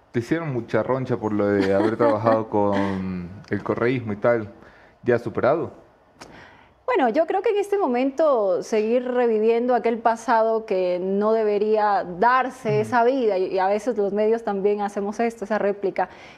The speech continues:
Speaker 2: creo que ya es tiempo de dejar atrás, fortalecer lo nuevo,
Speaker 1: ¿Tú crees que
Speaker 2: fortalecer la gente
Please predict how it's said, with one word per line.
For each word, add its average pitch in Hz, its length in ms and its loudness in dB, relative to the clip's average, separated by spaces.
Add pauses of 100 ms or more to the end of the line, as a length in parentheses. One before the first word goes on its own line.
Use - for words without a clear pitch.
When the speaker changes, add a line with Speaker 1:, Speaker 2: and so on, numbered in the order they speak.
Speaker 2:
creo 262 200 0
que 247 140 2
ya 240 320 2
es 220 340 -2 (140)
tiempo 240 260 0
de 226 60 2
dejar 214 240 0
atrás, 202 480 -4 (100)
fortalecer 226 680 0
lo 254 120 4
nuevo, 233 320 0
Speaker 1:
¿Tú - 20 -6
crees - 40 -6
que - 40 -14
Speaker 2:
fortalecer 220 600 2
la 247 120 4
gente 180 240 0